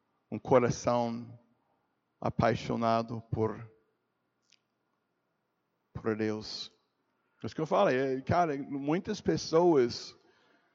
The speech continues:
eu me assusto às vezes quando ouvo as pessoas dando os testemunhos na igreja. Parece, eu não sei, vocês acreditam muito que os caras falam no testemunho na igreja? Sabe aqueles testemunhos que parece Hollywood,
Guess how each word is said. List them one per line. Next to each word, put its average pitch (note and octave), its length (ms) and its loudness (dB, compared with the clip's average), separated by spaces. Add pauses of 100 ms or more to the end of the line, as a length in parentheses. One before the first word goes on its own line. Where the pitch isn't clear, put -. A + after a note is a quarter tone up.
(960)
eu E3 120 4
me A3+ 100 8
assusto E3 540 4
às A#2+ 100 2
vezes B2+ 180 4
quando C#3 200 0
ouvo C3 420 4
as B2 80 0
pessoas C3 400 -2
dando B2+ 260 2
os B2 120 -4
testemunhos B2 680 0
na A#2 140 0
igreja. A#2+ 320 0
Parece, G#3 360 4
eu D3+ 220 -2
não F3+ 120 2
sei, A2+ 200 -2
vocês G#3+ 200 2
acreditam E3+ 640 6
muito C#3+ 280 2
que D3 160 0
os A2+ 80 0
caras C#3 260 2
falam C#3 180 4
no B2+ 100 0
testemunho B2+ 480 2
na B2 80 4
igreja? C3+ 320 4
Sabe F3 160 2
aqueles D3+ 240 2
testemunhos C3 640 4
que C3 100 2
parece B2+ 420 6
Hollywood, C#3 800 8